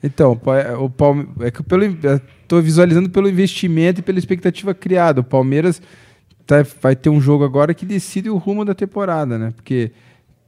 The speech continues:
eu acho muito pouco pro Palmeiras e acho difícil convencer a torcida do Palmeiras que o que restou pro, até o fim do ano é brigar pela vaga na Libertadores. Acho que vai ser um ambiente muito hostil pros jogadores, pro Cuca.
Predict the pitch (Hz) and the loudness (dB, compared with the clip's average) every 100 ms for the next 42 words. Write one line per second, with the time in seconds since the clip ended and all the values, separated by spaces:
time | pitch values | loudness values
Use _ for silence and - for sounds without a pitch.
0 | - _ 104 123 147 151 170 175 214 - | -20 _ -2 2 2 2 2 2 0 -4
1 | - 185 185 135 123 110 110 107 107 127 | 4 4 4 -2 -10 -8 -8 -6 -6 -6
2 | 151 110 107 107 120 113 - 151 - 139 | -6 -6 -6 -8 -10 -10 -8 -8 -6 -4
3 | 120 120 104 - 131 131 117 101 - 123 | -2 -2 -2 -4 -4 -2 -4 -6 -6 -6
4 | 117 107 104 101 104 131 151 147 - 156 | -6 -8 -8 -6 -6 -4 -4 -6 -10 -6
5 | 151 139 - 139 127 - 135 135 139 120 | -4 -4 -2 0 0 -2 -4 -2 -2 -2
6 | 127 123 - 127 110 107 120 139 139 147 | -2 -4 -4 -4 -2 -4 -4 -6 -6 -6
7 | 147 147 156 151 139 135 143 147 151 151 | -6 -6 -6 -6 -4 -6 -4 -6 -6 -8
8 | 180 175 160 113 87 _ _ _ _ 113 | -10 -8 -6 -6 -8 _ _ _ _ -4
9 | 113 - 127 127 127 131 131 123 135 156 | -2 0 0 2 2 2 2 2 2 0
10 | 170 - - 139 147 147 117 113 110 104 | -2 -2 -6 0 0 0 -4 -2 -2 -4
11 | 92 104 131 123 - 104 - 113 131 - | -2 -2 -2 -4 -10 -12 -8 -2 -2 -2
12 | 160 | -10